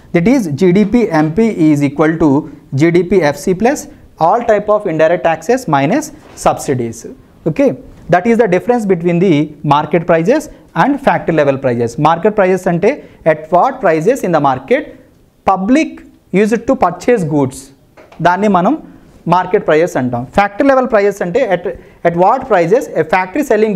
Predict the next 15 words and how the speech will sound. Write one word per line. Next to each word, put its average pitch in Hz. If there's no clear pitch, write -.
goods 170
to 294
wholesale 254
people, 127
that 156
is 170
called 214
factory 170
level 208
prices. 120
Next 214
come 202
to, 220
uh, -
no, 185